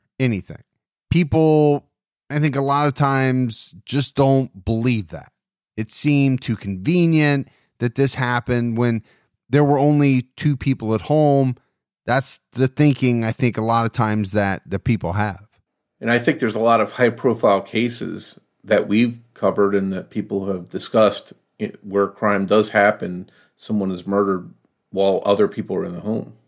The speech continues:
Speaker 1: Yeah, there's no doubt about it. But I, I think you can see whether it's correct or, or incorrect to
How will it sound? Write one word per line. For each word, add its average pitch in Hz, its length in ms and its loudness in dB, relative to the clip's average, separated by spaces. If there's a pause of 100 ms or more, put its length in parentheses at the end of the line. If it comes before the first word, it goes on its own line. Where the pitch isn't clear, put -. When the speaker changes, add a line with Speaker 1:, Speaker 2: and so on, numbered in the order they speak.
(320)
Speaker 1:
Yeah, 226 220 2
there's 220 220 0
no 254 100 0
doubt 180 240 2
about 139 380 0
it. 120 160 -2
But 147 340 -2
I, 156 160 -4
I 202 120 0
think 254 360 -6
you 233 140 -2
can 165 240 0
see 123 520 -4 (380)
whether 170 400 2
it's 147 200 0
correct 151 580 -2
or, 131 180 2
or 120 240 -4
incorrect 127 720 0
to 117 480 0